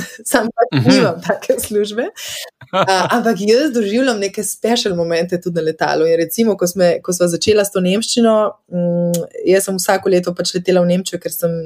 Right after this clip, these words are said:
Speaker 1: večinoma tam pisala doktorat in tudi že med študijem sem tam študirala. In
Speaker 2: Mhm.
Speaker 1: jaz sem s-, čakala to letalo in ta moj let,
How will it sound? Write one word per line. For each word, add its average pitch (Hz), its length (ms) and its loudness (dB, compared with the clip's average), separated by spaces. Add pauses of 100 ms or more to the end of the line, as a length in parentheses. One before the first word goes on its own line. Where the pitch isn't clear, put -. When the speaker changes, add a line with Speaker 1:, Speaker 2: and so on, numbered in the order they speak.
(140)
Speaker 1:
večinoma 170 460 0
tam 165 220 -2
pisala 147 360 -2
doktorat 165 580 0
in 185 100 -4
tudi 175 220 -4
že 165 120 -2
med 156 180 -4
študijem 156 420 0
sem - 200 -10
tam 151 160 -6
študirala. 156 540 0 (800)
In 196 200 4
Speaker 2:
Mhm. - 80 -2
Speaker 1:
jaz 196 440 2
sem 202 180 -4
s-, - 240 -10
čakala 170 800 -2
to 175 160 -2
letalo 160 600 0
in 147 120 -2
ta 165 160 -4
moj 156 240 -2
let, 165 460 2